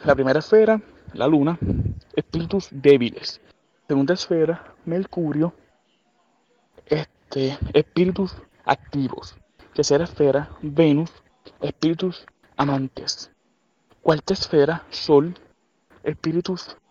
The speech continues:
sabios. Quinta esfera, Marte,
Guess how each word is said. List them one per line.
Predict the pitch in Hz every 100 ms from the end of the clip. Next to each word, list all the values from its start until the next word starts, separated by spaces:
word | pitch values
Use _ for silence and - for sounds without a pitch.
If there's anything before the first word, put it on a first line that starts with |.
| _ _ _ _ -
sabios. | - 143 139 98 - - - _ _ _ _ _ _ _ -
Quinta | - 175 175
esfera, | 208 - 151 160 - _ _ _ -
Marte, | 165 180 151 147 -